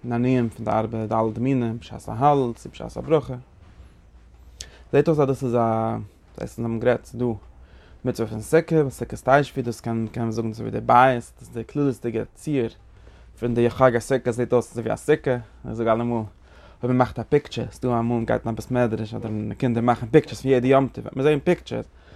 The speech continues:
פייסער, מען זעט דריי מצות מיט פיר כוסות, שביעס, מען זעט, איך ווייס, הר סינאי, סוכה, מען זעט א סוכה,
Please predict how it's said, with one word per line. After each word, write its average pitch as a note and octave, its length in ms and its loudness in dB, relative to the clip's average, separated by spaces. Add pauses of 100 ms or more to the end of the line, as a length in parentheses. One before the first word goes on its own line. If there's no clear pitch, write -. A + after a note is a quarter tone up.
(140)
פייסער, C#3 320 4
מען A#2+ 120 -4
זעט A#2+ 160 0
דריי A#2 260 4
מצות B2+ 480 2
מיט A2+ 120 -10
פיר A2+ 200 -10
כוסות, C#3 500 0
שביעס, C3+ 320 0
מען A#2 120 -8
זעט, A2+ 240 -2
איך A2+ 80 -12
ווייס, A#2 280 -2
הר F2+ 100 -4
סינאי, C#3+ 480 2 (580)
סוכה, G#3 260 4
מען D3+ 120 0
זעט F3 160 6
א F3+ 80 8
סוכה, D#3+ 380 0